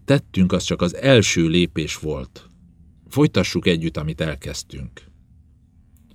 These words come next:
Én inkább az aranyat választom. Azt add oda a templomnak.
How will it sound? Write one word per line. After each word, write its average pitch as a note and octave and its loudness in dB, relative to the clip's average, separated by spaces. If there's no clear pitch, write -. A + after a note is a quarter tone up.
Én G2+ 0
inkább G#2+ 2
az F2 2
aranyat E2 -2
választom. C2+ -12
Azt - -16
add A2 -4
oda F#2+ -6
a E2+ -12
templomnak. D#2 -6